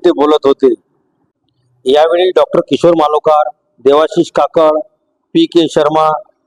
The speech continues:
हरीश लाखानी, गोविंद सोडा, राजू काबरा, कांतीभाई पटेल, उरकंठराव सोनोने, नगरसेवक अनिल मुरुमकार, आशिष पवित्रकार,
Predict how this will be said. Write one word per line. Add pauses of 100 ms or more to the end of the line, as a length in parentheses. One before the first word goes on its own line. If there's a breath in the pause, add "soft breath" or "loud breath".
(120)
हरीश (240)
लाखानी, (400)
गोविंद
सोडा, (480)
राजू
काबरा, (500)
कांतीभाई
पटेल, (480)
उरकंठराव
सोनोने, (520)
नगरसेवक
अनिल (160)
मुरुमकार, (340)
आशिष
पवित्रकार,